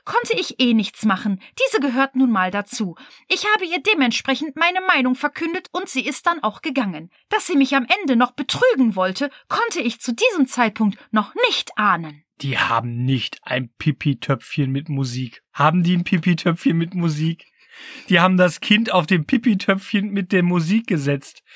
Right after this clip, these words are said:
Speaker 2: Und es hat flö-, fröhlich, fröt-, fröhlich, fö-, fö-, fö-, fö-,
Speaker 1: Flö-, fröhlich flötend?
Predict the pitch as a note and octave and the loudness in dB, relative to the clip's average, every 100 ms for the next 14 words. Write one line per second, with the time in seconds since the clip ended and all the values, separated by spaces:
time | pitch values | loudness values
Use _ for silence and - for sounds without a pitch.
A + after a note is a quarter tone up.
0 | - - - F#3+ E3+ - F#3 - - E3+ | -20 -20 -6 0 0 0 -2 -4 -4 0
1 | F#3+ G#3 G#3+ - G3 G#3 A3 A3+ - - | 2 2 -2 -6 0 2 4 2 -2 -6
2 | F#3 G3 G#3 F3 - - D3 G3 - - | 0 0 0 -10 -12 -6 -4 -4 -8 -16
3 | A#2+ A2 A#2 A2 - B2 D#3 C#3 C3 C3 | -18 -12 -10 -10 -6 -4 -2 -4 -8 -6
4 | A#3 C4 D4+ - D#4 G#4 G4+ - - E4+ | 0 2 0 -2 0 2 2 -2 -2 0
5 | G4+ - C#4+ G#4 - | 0 0 -2 -2 -8